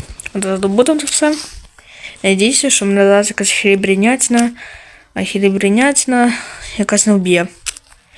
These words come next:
Його вроді не треба призивати, там вроді, типу, всякі пірамідки там будуть. І все подобне таке. Типу, із піска, всі знаєте, типу, то Херобрін робить.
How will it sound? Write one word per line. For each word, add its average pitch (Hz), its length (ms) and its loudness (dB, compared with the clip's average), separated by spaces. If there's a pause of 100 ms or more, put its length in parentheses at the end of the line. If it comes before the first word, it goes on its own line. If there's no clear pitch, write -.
(300)
Його 196 200 4
вроді 247 240 2
не 220 80 4
треба 214 180 2
призивати, 190 680 0
там 196 160 0
вроді, 196 260 2
типу, 196 240 -4
всякі 190 420 -2
пірамідки 202 640 -2
там 196 120 -2
будуть. 185 320 -4 (680)
І 214 80 0
все 196 360 2 (260)
подобне 196 380 0
таке. 285 340 -6 (1800)
Типу, 202 180 -2
із 190 120 2
піска, 240 580 2
всі 214 220 0
знаєте, 214 380 2
типу, 185 380 -2
то 180 380 2
Херобрін 208 420 2
робить. 233 380 2